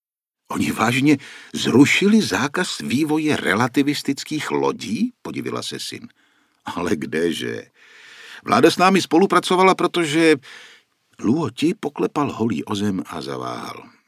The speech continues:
„A to teď nechme stranou. Před pár lety jsme sestavili tři prostorové motory a provedli tři nepilotované zkušební lety. Motor číslo jedna dosáhl rychlosti světla asi sto padesát astronomických jednotek od slunce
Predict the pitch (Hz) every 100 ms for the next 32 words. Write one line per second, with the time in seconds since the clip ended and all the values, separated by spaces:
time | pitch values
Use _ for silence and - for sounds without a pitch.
0 | - - - 156 156 131 - - 107 -
1 | 71 71 62 - - - - - - 175
2 | 160 127 107 117 113 107 - 85 - 92
3 | - 107 101 95 - - 135 120 113 113
4 | 113 69 55 - 117 117 139 120 - 90
5 | - 120 131 120 104 - 127 127 110 113
6 | 113 143 135 123 113 110 104 98 - 104
7 | - 98 80 87 87 71 73 - 58 -
8 | _ _ - - - 120 147 135 160 139
9 | 117 151 170 101 62 - - 107 - 120
10 | 120 110 101 101 123 117 113 - 80 98
11 | 104 104 107 131 - 92 - 92 85 -
12 | 127 117 127 117 113 110 - 120 - 117
13 | 113 117 - 104 - 92 107 117 117 95
14 | - - 80 76 - 87